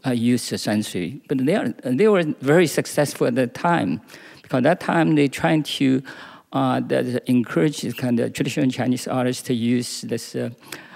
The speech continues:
uh, the landscape because they consider the, uh, the, the Tang Dynasty or Five Dynasty, the Chinese landscape, uh,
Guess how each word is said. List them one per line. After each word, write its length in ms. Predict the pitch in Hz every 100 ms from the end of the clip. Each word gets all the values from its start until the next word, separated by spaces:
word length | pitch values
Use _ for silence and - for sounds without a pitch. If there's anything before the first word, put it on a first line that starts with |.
| -
uh, 280 | - 127 117
the 280 | 107 123 123
landscape 640 | 120 113 123 - 151 147 180
because 300 | - 120 120
they 100 | 113
consider 400 | 123 110 131 127
the, 340 | 117 113 -
uh, 200 | 117 104
the, 260 | - 98 -
the 120 | 98 -
Tang 320 | - 127 123
Dynasty 440 | 113 117 113 127
or 80 | 110
Five 240 | - 131
Dynasty, 460 | 120 117 120 - 120
the 200 | 113 113
Chinese 380 | - 127 123 -
landscape, 560 | 120 110 - 117 110 127
uh, 140 | 113